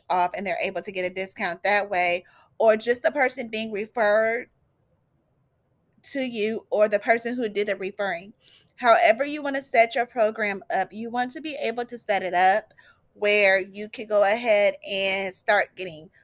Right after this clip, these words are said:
new customers and new clients coming in. Reconnect with old customers. So those people who you have helped prior, you want to connect with them. You want to reach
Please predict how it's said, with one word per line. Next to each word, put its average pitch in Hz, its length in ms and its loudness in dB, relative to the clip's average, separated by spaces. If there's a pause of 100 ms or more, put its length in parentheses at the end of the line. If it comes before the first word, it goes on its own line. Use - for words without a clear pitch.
(140)
new 208 320 -4
customers 208 560 -2
and 196 100 -12
new 175 100 -14
clients 208 440 -6
coming 180 340 -18 (100)
in. 196 360 -6 (440)
Reconnect 269 600 -4
with 254 100 -2 (100)
old 214 280 2
customers. 196 580 -8
So 190 220 -4
those 226 400 2
people 269 380 -6
who 247 140 -6
you 226 200 -6
have 226 260 2
helped 226 320 -2 (260)
prior, 220 540 0 (320)
you 254 140 -4
want 277 220 6
to 349 100 -6
connect 233 460 0
with - 180 -14
them. 185 260 -6
You 208 140 -10
want 269 200 -4
to 294 120 -6
reach 240 240 -10